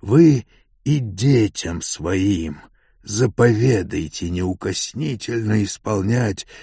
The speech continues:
все предписания закона сего. Ведь это не пустые слова для вас. Это сама ваша жизнь.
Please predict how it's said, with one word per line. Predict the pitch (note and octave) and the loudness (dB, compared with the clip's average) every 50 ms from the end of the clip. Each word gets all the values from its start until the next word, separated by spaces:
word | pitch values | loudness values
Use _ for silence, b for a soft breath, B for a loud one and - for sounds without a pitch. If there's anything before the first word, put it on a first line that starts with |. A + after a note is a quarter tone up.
| B B | B B
все | - - - - - C3 B2 G#2+ | -12 -10 -4 -2 0 0 0 0
предписания | - A2+ A2 G#2+ - - A2+ A2 - - - G#2+ A2 G#2 G2 F#2 F2+ F2+ F2+ F2 | -4 -6 -8 -8 -8 -8 -8 -6 -6 -4 -2 -2 -2 -2 -2 -4 -6 -8 -8 -10
закона | E2+ E2+ F#2 F#2+ F2+ - - - F#2+ F#2+ E2 D2 C#2 - - | -10 -10 -10 -10 -12 -10 -8 -8 -6 -6 -6 -8 -12 -12 -12
сего. | - - - - - - - G1+ G1+ G1+ G#1+ - - - _ _ _ _ _ _ _ _ _ _ _ _ _ _ _ _ _ _ _ _ | -10 -10 -10 -10 -12 -14 -14 -14 -14 -12 -12 -14 -14 -16 _ _ _ _ _ _ _ _ _ _ _ _ _ _ _ _ _ _ _ _
Ведь | - - F#2+ G2 - - - - - - _ _ _ - | -8 -6 -6 -6 -6 -8 -14 -14 -14 -16 _ _ _ -8
это | - C3+ B2+ - - - G2+ G2+ F2+ F2+ F2 - - _ _ _ _ _ _ _ _ _ _ _ _ _ | -6 -6 -6 -6 -6 -4 -2 -2 -2 -2 -4 -8 -12 _ _ _ _ _ _ _ _ _ _ _ _ _
не | - - D3+ D3+ | -8 -4 -4 -4
пустые | A#2+ - - B2+ A#2 - - - - - _ - - A2 F2+ D#2+ D#2+ E2 - | -4 -4 -4 -4 -4 -4 -6 -8 -8 -10 _ -4 -2 -2 -2 -2 -6 -8 -10
слова | - - - - C2+ C2 B1+ A#1+ A1+ A#1+ B1 B1+ B1 | -10 -10 -10 -10 -10 -10 -10 -10 -10 -8 -8 -8 -10
для | G1+ A1+ A1+ A1+ G#1+ | -10 -12 -12 -12 -12
вас. | G#1 G1+ G1+ G1+ - - - - - - - - _ _ _ _ _ _ _ _ _ _ _ _ _ _ _ _ - | -12 -12 -12 -12 -12 -12 -14 -16 -18 -20 -20 -20 _ _ _ _ _ _ _ _ _ _ _ _ _ _ _ _ -12
Это | - - - F#2+ - - - - G2 F2+ F2 E2 D#2+ - _ _ _ _ _ _ _ _ | -6 -4 -4 -4 -4 -6 -6 -4 -4 -4 -4 -6 -10 -14 _ _ _ _ _ _ _ _
сама | - - - - - G2 G2 G2 G2 F#2+ F#2+ G2 F#2 F2+ E2+ D#2+ D#2 - _ _ _ _ _ _ _ | -14 -12 -8 -4 -2 0 0 0 0 0 0 -2 -2 -4 -6 -8 -10 -16 _ _ _ _ _ _ _
ваша | - - E2+ F2 F2+ F2 - - - - - - F2 F2+ F2 | -12 -6 -4 -4 -4 -4 -6 -10 -12 -10 -8 -6 -6 -6 -6
жизнь. | E2 E2 E2+ E2+ F2 F2+ E2 D#2 D2 D2 - - D2 C#2+ D2 - - - | -8 -10 -10 -8 -8 -8 -8 -8 -10 -14 -16 -18 -20 -20 -20 -20 -20 -20